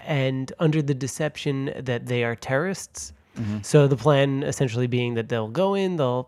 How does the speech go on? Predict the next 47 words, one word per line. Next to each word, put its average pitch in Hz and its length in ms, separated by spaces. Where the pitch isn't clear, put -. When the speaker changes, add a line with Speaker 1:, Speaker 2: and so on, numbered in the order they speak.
Speaker 1:
steal - 300
the 156 100
bonds 131 420
and 135 80
whatever, 127 320
and 135 500
they're 143 120
going 135 240
to, 131 360
quote 147 240
unquote, 139 240
fly 131 360
away 131 480
in 131 160
a 110 160
helicopter. 190 720
Speaker 2:
Mm-hmm. 107 160
Speaker 1:
The 131 80
plan 139 380
being 127 360
that 110 520
Hans 135 360
Gruber 127 300
would 113 240
blow 120 300
up 160 180
the 123 140
helicopter 127 680
because 131 360
he 127 100
said, 120 360
like, 113 220
the 127 80
best 135 240
way 143 100
to 131 60
get 120 160
away 127 320
is 120 340
for - 160
them 117 160
to 110 80
think 131 200
that 123 140
you're 120 80
dead. 117 300
Speaker 2:
Right, 98 260